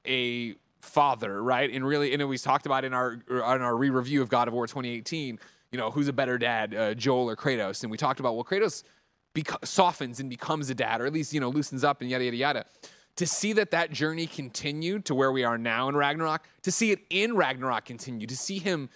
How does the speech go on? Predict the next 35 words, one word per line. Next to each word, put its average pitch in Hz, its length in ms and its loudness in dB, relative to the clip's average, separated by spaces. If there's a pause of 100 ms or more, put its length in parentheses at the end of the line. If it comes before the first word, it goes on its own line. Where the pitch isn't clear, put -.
(240)
seek - 380 -2
Mimir's 165 420 2
advice 127 600 -2 (100)
as 156 200 0
a 147 60 0
friend, 139 600 -2
not 151 380 2
as, 151 420 0
like, 123 220 0
just - 240 -2
the 123 100 4
head 135 240 2
that's 120 140 -6
always 120 320 0
talking, 123 480 -2 (220)
to 180 120 -2
see 220 160 -2
him, 214 280 0 (280)
and 175 120 0
this 220 120 2
is 202 100 -4
the 165 40 0
crazy 165 240 2
part, 185 180 2 (360)
listen 208 500 4
to 196 220 6
Atreus, - 600 -2 (320)
not 165 380 0 (220)
necessarily, 165 520 -2
like, 160 220 2 (460)
this 202 160 4
whole 220 280 8
story, 175 520 2
right? 120 280 0
If 131 300 -2